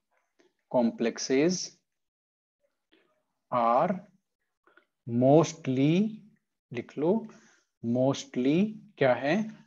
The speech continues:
हाई स्पिन, हाई स्पिन कॉम्प्लेक्स, ये लो भाई,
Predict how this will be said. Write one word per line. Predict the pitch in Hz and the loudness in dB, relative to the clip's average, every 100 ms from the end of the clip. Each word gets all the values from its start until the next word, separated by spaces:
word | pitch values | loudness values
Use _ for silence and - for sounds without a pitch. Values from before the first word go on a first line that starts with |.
| _ | _
हाई | - 123 127 139 | -2 2 4 4
स्पिन, | 135 - - 113 101 104 - _ _ _ _ _ _ _ - | 2 -4 -10 -10 -10 -14 -20 _ _ _ _ _ _ _ -2
हाई | 123 127 147 | 4 6 4
स्पिन | 147 - 135 131 | 0 -2 -2 -2
कॉम्प्लेक्स, | 131 104 113 113 - - | -4 -6 -8 -12 -10 -2
ये | 120 | -2
लो | 104 - | -2 -8
भाई, | - | -16